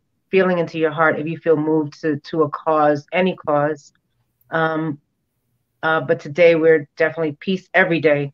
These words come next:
So not just today, but every day we should always try to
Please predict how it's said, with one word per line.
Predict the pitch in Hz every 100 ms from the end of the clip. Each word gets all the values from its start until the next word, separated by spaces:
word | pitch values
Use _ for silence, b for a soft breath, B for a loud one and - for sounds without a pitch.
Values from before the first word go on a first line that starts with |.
| _
So | - 160
not | 156 175 170
just | 165
today, | - 185 170 170
but | 156 -
every | 175 175 160
day | 165 156 151 143 _ _ _
we | 160
should | 151 -
always | 156 156 151
try | 151 160 147 147
to | 147 156 147 139